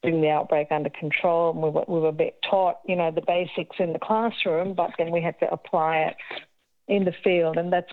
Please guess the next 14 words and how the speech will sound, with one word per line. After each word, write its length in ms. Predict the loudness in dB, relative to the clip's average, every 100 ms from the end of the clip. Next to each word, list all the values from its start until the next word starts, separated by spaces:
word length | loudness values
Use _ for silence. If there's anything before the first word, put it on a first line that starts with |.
| -4
kind 140 | -2
of 60 | -2
a 40 |
very, 480 | 0 2 2 -2 -8 _ _ -10
gr-, 100 | -4 -2
it's 180 | -2
a 40 | -2
great 280 | 0 0 2
way 200 | 2 2
of 100 | 2
learning 440 | 2 2 0 -2
because 260 | -2 -2 -2
you 80 |
never 280 | 0 0 -2